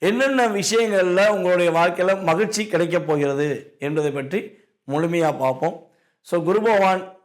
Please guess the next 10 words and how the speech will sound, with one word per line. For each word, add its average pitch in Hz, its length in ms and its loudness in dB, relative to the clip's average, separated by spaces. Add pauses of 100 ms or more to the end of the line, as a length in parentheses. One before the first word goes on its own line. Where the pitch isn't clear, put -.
(200)
உங்கள் 160 240 0
ராசிக்கு 170 500 0 (800)
ஆறுல 190 540 4
அமர்ந்து 180 360 0 (760)
உங்களுடைய 196 560 2 (640)
ராசிக்கு 196 480 0 (180)
பத்தாம் 208 460 0
வீடான 170 340 2 (460)
துலாம் 175 380 2
ராசியவும், 156 540 0